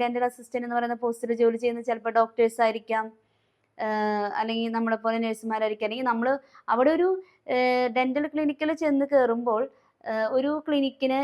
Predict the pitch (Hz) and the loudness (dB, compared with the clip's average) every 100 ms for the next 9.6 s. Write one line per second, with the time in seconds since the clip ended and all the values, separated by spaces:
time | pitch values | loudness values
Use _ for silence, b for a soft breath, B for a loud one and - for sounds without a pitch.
0 | 262 233 254 247 254 269 269 226 233 - | -4 -2 -2 2 2 2 0 -2 -4 0
1 | 240 240 240 247 247 247 226 220 220 220 | 2 0 -6 -2 -2 0 0 0 -4 -10
2 | 220 226 254 233 247 247 285 294 302 269 | -6 -6 -6 -4 0 2 2 2 4 2
3 | 254 254 240 226 226 226 220 220 214 214 | 0 0 0 0 -2 -6 -8 -10 -4 -4
4 | 226 214 220 226 240 233 208 - 240 233 | -2 -4 -6 -4 -4 -6 -14 -14 -8 -2
5 | 247 247 233 214 208 220 233 226 208 214 | 0 0 0 -2 -4 -10 -12 -14 -14 -12
6 | 220 196 190 185 196 190 190 196 214 233 | -8 -2 -2 -2 -6 -8 -6 -8 -6 -6
7 | 262 254 302 - b b b - 233 262 | -6 -4 -6 -10 b b b 0 6 6
8 | 294 349 349 294 277 277 262 - 277 277 | 6 4 4 4 0 -2 -8 -4 0 0
9 | 285 262 240 240 240 247 | -2 -2 -2 -2 -2 -2